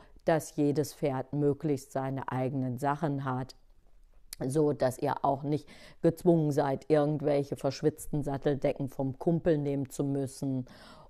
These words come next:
oder euch die Sattelgurte, Steigbügel oder ähnlichen Kram zusammenzusuchen, sondern dass ihr im Prinzip fertige Sachen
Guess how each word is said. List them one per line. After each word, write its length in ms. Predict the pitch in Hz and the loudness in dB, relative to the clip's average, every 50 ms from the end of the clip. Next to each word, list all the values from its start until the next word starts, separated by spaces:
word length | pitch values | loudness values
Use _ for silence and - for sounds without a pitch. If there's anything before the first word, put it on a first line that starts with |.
| _ | _
oder 640 | - 151 147 143 143 147 143 139 139 135 135 - - | 2 4 4 6 6 4 4 2 0 -2 -2 0 2
euch 200 | 139 143 139 139 | 2 2 2 2
die 120 | - 143 143 | 0 -2 0
Sattelgurte, 1300 | 139 143 139 139 - - 147 139 135 131 143 143 139 139 139 135 - 151 147 143 139 139 135 135 135 131 131 | 0 0 -2 0 0 0 0 2 0 2 2 2 4 4 2 0 -2 -2 0 2 2 2 0 0 -2 -4 -4
Steigbügel 880 | 131 - - 147 139 131 - - - 139 131 147 143 143 139 139 139 | -6 -2 -2 0 0 0 -2 -2 -4 -2 2 2 4 4 6 4 4
oder 320 | - - 135 135 135 - 143 | 4 2 0 0 0 0 0
ähnlichen 420 | 143 143 139 131 - - 135 127 | 0 0 -2 -2 -4 -4 -4 -6
Kram 420 | - - - 131 131 131 139 131 | -6 -6 -6 -4 -4 -2 -4 -4
zusammenzusuchen, 1300 | - - 143 131 139 139 135 151 160 151 131 - - 147 139 120 139 131 131 131 123 - 156 143 143 147 143 - - - - - - - - | -2 -2 -2 -2 0 0 0 2 2 0 0 -2 -4 -4 -4 -2 -2 0 0 0 0 0 -2 -2 -2 -4 -6 -10 -18 -20 -20 -20 -20 -14 -10
sondern 680 | - 127 156 139 127 135 147 151 147 139 135 135 143 143 - - - - _ - - | -2 0 0 2 2 0 0 0 0 -2 -2 -4 -4 -8 -10 -18 -20 -20 _ -6 -2
dass 240 | 165 147 131 - - - | -2 -2 -2 -4 -4 -2
ihr 280 | 147 147 139 127 131 - - - - - | 0 0 0 -2 -6 -10 -16 -20 -6 -2
im 160 | - 160 147 | -2 -2 0
Prinzip 500 | - 165 160 143 - - 165 160 - - | 0 -2 -2 -2 0 0 -2 -2 -2 -6
fertige 500 | - 160 151 143 143 - 165 139 - 143 | -4 -4 -2 -2 -2 -2 -4 -2 -2 -4
Sachen 440 | - - 135 120 - - - 127 | -4 -6 -8 -8 -8 -8 -10 -10